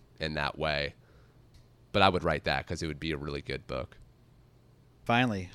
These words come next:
Speaker 2: uh, what is the most important piece of advice you have for someone that you would wanna give that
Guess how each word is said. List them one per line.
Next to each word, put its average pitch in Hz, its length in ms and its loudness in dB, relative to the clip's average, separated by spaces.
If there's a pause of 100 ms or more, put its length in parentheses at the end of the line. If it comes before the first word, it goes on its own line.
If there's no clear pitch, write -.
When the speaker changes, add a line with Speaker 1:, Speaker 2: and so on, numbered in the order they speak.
Speaker 2:
uh, 104 80 -4
what 117 180 2
is 127 120 0
the 117 60 -2
most 123 280 0
important 113 680 -2
piece 120 220 -4
of 104 120 -4
advice 104 640 0
you 101 100 -6
have 92 100 -8
for 98 80 -8
someone 95 420 -6 (380)
that 95 160 -10
you 95 80 -6
would 92 100 -6
wanna 95 200 -6
give 92 240 -6
that 87 180 -10